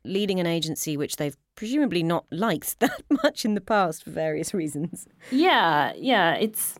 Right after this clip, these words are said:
Speaker 2: again, so it's kind of anyone's guess as to what's gonna <laughs> happen. Um, same thing with Trump's nominee for Secretary of State, Rex Tillerson. He is <laughs> the chief executive officer of ExxonMobil, which is one of the largest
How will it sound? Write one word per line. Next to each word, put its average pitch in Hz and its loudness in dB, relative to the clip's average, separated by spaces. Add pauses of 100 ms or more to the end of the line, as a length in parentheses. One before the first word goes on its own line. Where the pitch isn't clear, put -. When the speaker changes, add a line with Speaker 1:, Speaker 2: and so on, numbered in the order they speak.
(160)
Speaker 2:
again, 202 2
so 165 0
it's - 0
kind 202 -2
of 185 0
anyone's 180 4
guess 165 -2
as 160 -6
to 160 -2
what's 143 -2
gonna 214 4
<laughs> - -
happen. 156 -2
Um, 147 -6 (560)
same 202 -4
thing 190 0
with 170 -2
Trump's - -2 (420)
nominee 160 4
for 147 0
Secretary 160 -10
of - -14
State, - -10
Rex - -8
Tillerson. 196 -4
He 151 -10
is 151 -4
<laughs> 175 2
the 165 -4
chief 196 -2
executive 175 0
officer 147 -2
of 135 -4
ExxonMobil, 151 0
which - -14
is - -18 (580)
one 143 -10
of 135 -10
the 139 -8
largest - -6